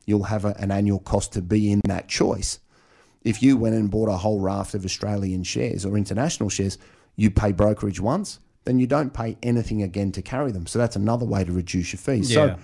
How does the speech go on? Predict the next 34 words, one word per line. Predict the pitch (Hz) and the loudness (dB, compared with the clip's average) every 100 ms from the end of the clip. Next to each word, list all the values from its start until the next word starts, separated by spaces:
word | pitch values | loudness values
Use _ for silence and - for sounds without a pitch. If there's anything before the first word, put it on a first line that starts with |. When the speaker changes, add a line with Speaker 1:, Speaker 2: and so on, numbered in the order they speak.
| - | -12
Speaker 2:
that | 143 - | -10 -4
sounds | 127 - | -4 -4
good. | 123 98 120 | -6 -2 4
Speaker 1:
there | 147 143 | 6 6
are, | 143 | 2
there | 135 139 | 2 4
Speaker 2:
Yeah. | |
Speaker 1:
are | 131 | 4
a | |
number | 127 147 135 | 2 0 0
of | 110 | 0
options, | 147 - 107 92 | -2 -2 -6 -2
but | 123 | 0
it | 120 | 2
also | 131 127 120 | 0 0 -4
comes | 104 - 110 | -4 -4 -4
back | 90 147 - | -2 -4 -4
to | 101 90 - _ - | -6 -8 -12 _ 0
what | 123 | 0
does | 117 104 | 0 -4
your | 104 | -4
fund | 104 98 | -2 0
offer? | 101 - 92 - _ _ - | 0 0 -6 -10 _ _ -4
So | - 104 87 - _ - _ _ _ - - - - | 0 2 0 -6 _ -20 _ _ _ -20 -20 -20 -4
some | - 151 | 2 4
of | 123 | 2
the | |
key | - 131 | 2 0
things | 120 123 110 | 2 0 -2
that | |
people | 110 131 101 | -2 -4 -2
can | 107 101 | -2 0
remember | 104 123 104 101 | 0 2 0 0
are | 101 101 | -2 -4